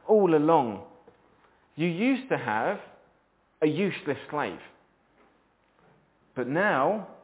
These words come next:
now you've got a beloved brother. You've got more than you had before."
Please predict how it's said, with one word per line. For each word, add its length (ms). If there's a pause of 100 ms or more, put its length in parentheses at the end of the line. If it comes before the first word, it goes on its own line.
(920)
now 180
you've 260
got 320 (220)
a 80
beloved 680
brother. 280
You've 240
got 180
more 640 (400)
than 180
you 100
had 200
before." 400